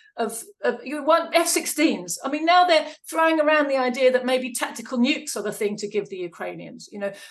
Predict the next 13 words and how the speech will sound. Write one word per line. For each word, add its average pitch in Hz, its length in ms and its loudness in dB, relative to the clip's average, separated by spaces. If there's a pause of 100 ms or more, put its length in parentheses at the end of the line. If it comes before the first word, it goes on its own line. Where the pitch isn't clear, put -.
So 269 260 2 (140)
w-, 247 320 -2
one 392 260 4
more 381 160 8
escalation 262 720 2
will 240 120 4
be 240 120 -2
the 226 120 2
one 214 520 2 (480)
that 220 180 -6
topples 262 460 -4
Russia's 233 380 -2
government. 170 500 -4